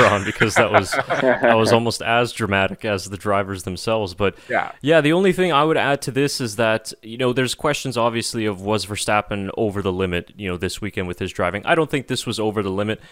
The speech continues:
Speaker 1: This actually reminded me very much of their Monza collision, 'cause this is kind of the same thing, right? When,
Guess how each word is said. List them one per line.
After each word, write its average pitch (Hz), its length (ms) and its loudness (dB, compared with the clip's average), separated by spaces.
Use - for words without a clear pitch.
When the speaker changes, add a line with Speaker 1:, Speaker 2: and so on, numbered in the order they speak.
Speaker 1:
This 143 140 -4
actually 143 300 0
reminded 113 360 2
me 110 80 0
very 104 220 4
much 101 220 -2
of 104 80 -6
their 92 140 2
Monza 101 480 -2
collision, 143 540 -4
'cause 113 240 0
this 117 120 -2
is - 60 -6
kind 185 180 -2
of 170 100 -6
the 110 60 0
same 120 260 0
thing, 139 320 -4
right? 92 260 0
When, 98 320 0